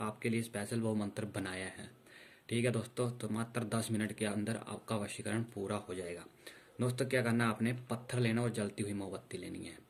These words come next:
पत्थर के ऊपर आपने किसी स्केच से नाम लिख देना है, ठीक है दोस्तों, या तो काले पेन से या लाल पेन से उस पत्थर के ऊपर नाम लिखना है, ठीक है दोस्तों। और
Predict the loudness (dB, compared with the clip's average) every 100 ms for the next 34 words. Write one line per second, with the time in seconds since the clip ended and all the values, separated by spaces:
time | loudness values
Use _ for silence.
0 | -8 -8 -2 0 2 2 0 -2 -2 -4
1 | -4 -2 0 -2 -6 -20 -20 -20 -20 -18
2 | -4 2 2 2 4 4 6 4 2 0
3 | -4 -4 -8 -12 -16 -6 0 2 2 0
4 | 0 0 0 -2 -2 0 -2 -2 -2 -2
5 | -2 -10 -8 -2 0 0 -4 -6 -8 -4
6 | -4 -2 -6 -4 -4 -4 -4 -4 -2 -2
7 | -2 -4 -6 -4 -4 -4 -8 -16 -18 -20
8 | -20 -2 2 4 4 2 0 -2 2 4
9 | 4 2